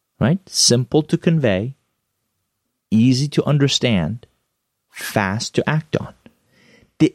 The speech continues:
intersection of that A B C, what is it that they need? What is it they cannot get elsewhere? What is it that you bring? That intersection is relationship gold. That's when people prioritize returning your calls and emails. That's when people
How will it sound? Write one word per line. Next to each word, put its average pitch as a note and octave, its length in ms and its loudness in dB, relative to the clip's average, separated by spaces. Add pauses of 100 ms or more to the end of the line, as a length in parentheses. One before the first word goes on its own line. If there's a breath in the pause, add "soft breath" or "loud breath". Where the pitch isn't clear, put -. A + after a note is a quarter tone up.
intersection F#3 800 2
of A#2+ 100 0
that A2 200 2
A A2 140 2
B F#2+ 160 0
C, - 460 -4 (120)
what G#2 180 2
is A2 80 -2
it B2+ 100 -4
that C#3+ 140 0
they D3+ 140 2
need? G#2 360 0 (720)
What G2 140 2
is G#2+ 80 -2
it A#2 80 -4
they G#2+ 100 2
cannot C#3+ 540 -2
get C3 160 2
elsewhere? G2 640 -2 (440)
What F#2+ 200 2
is F#2 80 -2
it A2+ 80 -2
that A2+ 260 -2
you C#3 80 2
bring? E2+ 480 -4
That G#2 260 -2
intersection C3+ 640 -2
is A2 160 -4
relationship F#2 540 0
gold. - 380 -2 (880)
That's G#2 320 -2
when D#3 160 2
people C#3 300 -2
prioritize A2 920 0
returning G#2 320 -2
your F2+ 80 0
calls F2+ 300 0
and E2+ 100 0
emails. D2 360 -2 (280 loud breath)
That's A2+ 320 -2
when D3 160 2
people A2 680 2